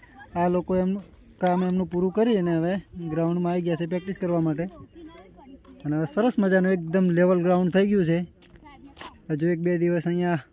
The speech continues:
મથવાનું છે એટલે કમ્પ્લીટ કરી લઈશું. તમને કેવો વીડિયો લાગ્યો કોમેન્ટ કરીને કહેજો. બધાએ બહુ મહેનત કરી છે આજે, બપોરે બે વાગ્યાના મથે છે બધાએ.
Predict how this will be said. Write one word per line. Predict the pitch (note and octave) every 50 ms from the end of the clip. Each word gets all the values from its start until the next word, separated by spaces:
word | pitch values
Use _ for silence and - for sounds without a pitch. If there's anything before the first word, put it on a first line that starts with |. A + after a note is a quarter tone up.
| _ _ _ _
મથવાનું | D#3+ D#3 E3 D#3+ - - F3+ F#3 F#3 F3+ E3+ E3+
છે | G3+ F#3 E3+
એટલે | D#3 D3+ D#3+ D#3+ D#3+
કમ્પ્લીટ | - - F3 E3+ E3 D3+ F3+ E3+ D3+ -
કરી | F#3 G3 G3 F#3
લઈશું. | F3 D3+ C#3 F3 F#3+ G3 - _ _ _ _ _ _ _ _ _ _ - - - - - - - - - -
તમને | F3 D#3+ E3 E3 D#3+
કેવો | - - F3+ F3+
વીડિયો | E3+ E3 E3 F3 F3 E3+
લાગ્યો | E3+ F3+ F3+ F#3+ F#3 F3 E3 - - _ _
કોમેન્ટ | - E3+ E3+ E3+ E3+ D#3 -
કરીને | E3+ D#3+ E3+ E3 D#3
કહેજો. | - E3+ E3+ F3+ F#3+ G3 F3+ E3+ E3+ E3+
બધાએ | D#3+ D3 C#3 D#3+ E3 E3
બહુ | E3 F#3 G3 G3+ G#3
મહેનત | F#3 F3 E3 E3+ D3+ -
કરી | F3 E3 E3+ D#3+
છે | E3 D#3
આજે, | C#3+ D3+ D#3+ E3
બપોરે | F3 D#3+ D3+ E3 D#3+ E3
બે | E3 E3 E3+
વાગ્યાના | E3+ D#3+ D#3 E3 E3+ E3+ E3 D#3 D#3
મથે | D3+ - G3 G3+
છે | F3 F#3
બધાએ. | E3 D3+ D3+ D#3 E3+